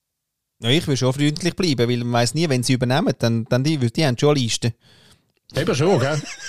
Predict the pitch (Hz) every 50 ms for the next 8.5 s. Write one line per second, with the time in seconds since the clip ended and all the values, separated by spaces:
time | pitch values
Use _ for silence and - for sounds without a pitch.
0 | - - - - - - - - - - - 160 185 214 226 220 214 165 131 156
1 | 165 185 196 - 196 - - 165 165 165 156 151 143 139 - - - 139 160 175
2 | 156 147 180 196 180 147 147 170 202 - - 196 196 190 180 175 - 175 170 196
3 | 202 233 220 - 220 214 127 - 147 185 180 - 170 165 160 170 175 156 170 165
4 | 165 147 151 165 156 160 156 156 160 160 156 151 - 165 156 185 - - 185 156
5 | - 160 160 147 147 127 113 107 - - - 143 143 143 - 160 - - 156 147
6 | 143 - - 151 - - 156 165 180 185 190 - - 175 160 156 143 156 143 151
7 | 151 165 180 190 - - - 147 143 147 - - - 151 156 - - - 127 147
8 | 147 147 139 139 139 123 117 113 110